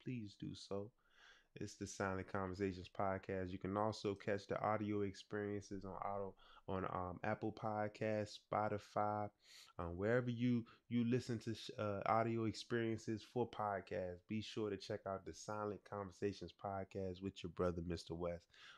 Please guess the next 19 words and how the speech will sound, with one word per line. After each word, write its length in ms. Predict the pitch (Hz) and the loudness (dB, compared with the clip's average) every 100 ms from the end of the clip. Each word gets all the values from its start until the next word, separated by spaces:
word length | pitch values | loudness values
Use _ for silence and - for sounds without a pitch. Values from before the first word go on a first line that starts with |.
| - | 0
But 100 | 95 | 4
I'm 160 | 110 113 | 6 6
not 220 | 104 95 | 4 2
gonna 180 | 92 85 | 0 2
waste 380 | 95 92 - | 2 2 -2
any 200 | 87 87 | -6 -4
more 280 | 87 85 82 - - | -4 -4 -6 -6 -6
time. 420 | 117 120 107 95 - - - _ | -2 -2 -2 -6 -14 -20 -20 _
Let's 220 | 113 123 | -2 0
get 200 | 117 120 | 0 2
into 240 | 120 107 104 | 2 0 -4
talking 440 | - 113 104 98 | 0 0 0 -2
about 360 | 92 95 95 - | -2 -2 -2 -4
perspective 640 | 90 - - 95 - 82 | -6 -6 -4 -4 -4 -6
and 140 | 82 85 | -6 -4
why 220 | 92 95 | -2 -2
it's 140 | 90 - | -4 -2
so 200 | 98 80 | -2 -2
important. 480 | 78 - 101 82 | -4 0 0 0